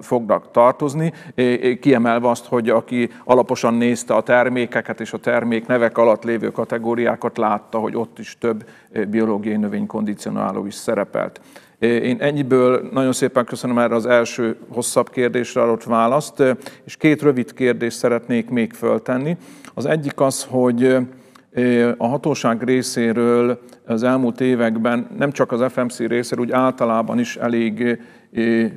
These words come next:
nagy fogadókészséget láttunk a kiskultúrás engedélyek, ö, kapcsán, hogy, ö, mi várható, ö, folytatódhat ez a rugalmasság, vagy éppen, ö, ezek az új rendszerek esetleg lassíthatják, vagy nehezíthetik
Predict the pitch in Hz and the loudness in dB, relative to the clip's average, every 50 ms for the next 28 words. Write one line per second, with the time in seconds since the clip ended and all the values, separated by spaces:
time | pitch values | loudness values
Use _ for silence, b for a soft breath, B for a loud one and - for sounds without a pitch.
0 | - - 143 135 135 131 131 127 - 143 131 131 127 120 113 113 - 123 110 - | -10 -6 -4 0 2 2 0 0 0 -2 0 2 2 2 0 -2 -2 -6 -6 -4
1 | - 123 117 104 110 110 - 120 120 117 117 117 - 123 120 117 127 120 - - | -4 -4 -2 -2 -2 -4 -2 -2 0 0 -2 -4 -6 -6 -2 -2 -2 -2 -2 -4
2 | 123 - - - 123 117 113 - - 117 107 107 110 107 104 104 110 - - - | -6 -6 -6 -8 -6 -6 -6 -6 -6 -4 -2 0 2 2 0 0 -4 -8 -12 -10
3 | - - - 107 110 110 107 104 101 107 107 110 110 107 - - - - - 104 | -8 -4 -4 -2 -2 0 -2 -2 -2 -2 -2 -2 -2 -4 -6 -12 -20 -14 -6 -2
4 | 113 107 107 101 - - 117 120 127 - - - - 139 135 135 135 139 147 147 | -2 0 0 -2 -4 -2 0 0 0 -2 -6 -4 -2 0 2 2 2 0 0 -2
5 | 139 139 B B B B B B B _ - 127 127 123 120 120 131 127 123 127 | -2 -4 B B B B B B B _ -2 0 2 2 2 2 2 2 4 4
6 | 127 139 160 160 135 139 123 117 113 113 117 120 120 - - 123 117 113 110 - | 2 2 2 4 4 4 4 4 2 0 0 -2 -2 -2 -2 -2 -2 -2 -2 -4
7 | 92 107 117 117 - - 113 113 - - - - _ _ - - 143 143 143 143 | -4 -4 -2 -2 -2 -6 -8 -10 -14 -18 -20 -20 _ _ 0 4 4 4 4 2
8 | 147 143 - 143 139 139 139 143 - 139 135 139 139 127 139 131 139 127 139 135 | 0 -2 0 0 0 0 0 0 0 0 0 0 0 0 0 0 2 2 4 4
9 | 135 131 131 131 127 - - - 135 131 139 131 123 127 123 127 123 123 123 - | 4 2 0 -2 -6 -6 -4 -2 0 0 0 0 0 0 2 2 0 0 -2 -4
10 | - - 135 131 131 135 131 131 131 127 127 127 120 B B B B B B B | 0 2 2 2 2 0 2 2 2 4 4 2 0 B B B B B B B
11 | - - - - - - 117 127 - - - 123 113 123 117 - - 123 117 120 | -20 -20 -20 -20 -20 -20 -20 -18 -8 -2 -2 0 0 0 0 2 4 4 4 4
12 | 110 117 131 123 120 120 120 123 113 123 123 123 117 - - 127 117 120 - 127 | 2 0 -2 -2 -2 0 0 0 0 0 -2 -2 -4 -2 -2 -2 -2 -2 -4 -4
13 | 117 - 127 - 117 123 120 120 120 120 123 117 127 123 113 - - 117 113 - | -4 -6 -6 -4 -4 -4 -2 -2 -2 -2 0 0 0 0 -2 -2 -8 -8 -6 -2
14 | - 120 - - 120 113 113 120 117 117 120 120 117 107 117 110 107 - - 104 | -4 -4 -2 0 -2 -2 0 0 0 2 2 2 2 0 -2 -4 -6 -6 -6 -8
15 | 104 - 110 - - - | -8 -8 -12 -14 -14 -20